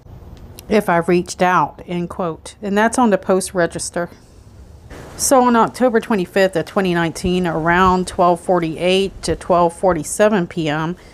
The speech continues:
a man visits Lori's storage unit alone in a pickup truck, which is, belongs to Alex Cox.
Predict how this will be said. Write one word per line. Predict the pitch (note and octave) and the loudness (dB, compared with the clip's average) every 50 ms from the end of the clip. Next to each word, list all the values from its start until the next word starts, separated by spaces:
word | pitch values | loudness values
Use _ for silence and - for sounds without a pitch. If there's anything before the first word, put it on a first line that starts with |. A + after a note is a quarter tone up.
| - - - | -20 -18 -10
a | - D#3+ | -6 -4
man | D#3+ D#3+ E3+ F3+ G3 G#3 G#3+ A3 G#3+ A3+ G3 - | -2 0 2 2 4 4 4 4 2 0 -2 -4
visits | - F3+ D#3+ F#3+ F#3 F#3 F#3+ F#3 - - - | -4 -2 0 2 2 2 0 -2 -4 -4 -4
Lori's | - F#3+ F3 E3 D#3 D#3+ D#3+ E3 - | 0 2 4 4 4 2 0 -2 -4
storage | - - A3 G#3 G3+ F#3+ D3 - - | -2 2 4 4 4 4 2 -2 -4
unit | F3+ D#3 D#3+ D#3+ D#3 D#3 - - - | -2 -2 0 -2 -2 -4 -6 -8 -6
alone | - E3+ E3+ E3 E3+ F#3 G3 F#3 E3+ E3+ F3 | -4 -2 0 2 2 2 2 2 0 -2 -2
in | - - E3+ | -2 -2 -2
a | E3 D#3 | -2 -2
pickup | - - G#3 - F#3 - - | -2 -2 0 0 0 0 -2
truck, | - - E3+ D#3 D#3 - - - - - - - - - - - - - - - - | 0 0 2 2 0 -2 -6 -18 -20 -20 -20 -20 -20 -20 -20 -20 -20 -20 -18 -4 0
which | F#3+ F#3 F3+ - | 0 0 2 0
is, | F3+ E3+ - - | -2 -4 -4 -8
belongs | - - E3+ E3 - E3 D#3+ D#3+ D#3+ E3 E3 F3 - | -12 -14 -8 -2 0 2 4 4 4 2 0 -2 -6
to | - - C#3+ | -6 -4 -2
Alex | F3 E3 D#3+ D3 - - - | 0 0 0 -2 -4 -8 -6
Cox. | - - A3 G3 E3 - - - - - | -2 0 2 2 2 0 -2 -8 -16 -16